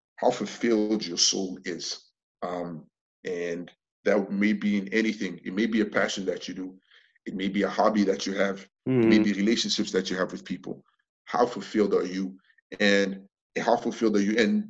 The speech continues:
Speaker 1: that may some, somewhat sound selfish, but in be-, having that abundance in yourself and having that fulfillment, you can help, you can share that with somebody else and help them
Speaker 2: Mm-hmm.
Speaker 1: have a starting point or even make them automatically wealthy.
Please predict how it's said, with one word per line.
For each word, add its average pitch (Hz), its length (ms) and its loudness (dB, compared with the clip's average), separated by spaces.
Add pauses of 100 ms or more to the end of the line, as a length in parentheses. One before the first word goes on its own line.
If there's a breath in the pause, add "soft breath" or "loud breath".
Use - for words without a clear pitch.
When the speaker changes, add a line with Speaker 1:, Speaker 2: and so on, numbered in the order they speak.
Speaker 1:
that 127 240 8
may 120 160 4
some, 131 480 0
somewhat 113 560 2
sound 104 440 0
selfish, - 560 -4 (400 soft breath)
but 98 220 4 (440)
in 104 240 4
be-, 107 200 2
having 127 360 4
that 107 180 6
abundance 104 480 0
in 92 60 -8
yourself 92 580 0
and 95 100 -6
having 104 220 2
that 101 140 4
fulfillment, 95 520 -6
you 107 140 -4
can 98 160 2
help, 101 260 -2
you 120 80 -4
can 107 160 -2
share 117 220 0
that 101 160 6
with 98 80 -4
somebody 95 360 0
else 104 200 2
and 85 100 -10
help 113 280 4
them 110 340 4
Speaker 2:
Mm-hmm. 110 260 2 (100)
Speaker 1:
have 104 160 4
a 98 60 0
starting 104 400 4
point 95 340 -2 (200)
or 107 120 8
even 107 240 2
make 107 220 0
them 95 140 0
automatically 98 520 -2
wealthy. 98 440 2